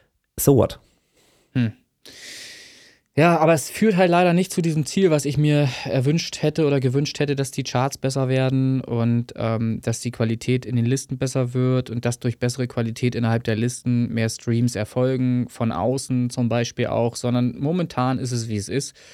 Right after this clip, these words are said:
Speaker 2: Die Playlisten, die wir irgendwann mal angefangen hatten mit Pop, mit neunziger, mit achtziger, mit Metal,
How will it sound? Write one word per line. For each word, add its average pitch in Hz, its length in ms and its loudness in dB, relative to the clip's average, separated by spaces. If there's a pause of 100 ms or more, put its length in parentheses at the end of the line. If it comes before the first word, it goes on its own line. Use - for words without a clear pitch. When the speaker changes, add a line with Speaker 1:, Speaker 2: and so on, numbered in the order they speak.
(180)
Speaker 2:
Die 170 100 0
Playlisten, 143 640 0
die 123 120 0
wir 123 120 0
irgendwann 131 400 0
mal 113 260 2
angefangen 135 640 -2
hatten 127 320 0
mit 123 240 -2
Pop, - 380 -4
mit 117 360 -2 (260)
neunziger, 127 540 2
mit 117 220 -2
achtziger, 123 580 -2 (320)
mit 123 340 0
Metal, 127 460 2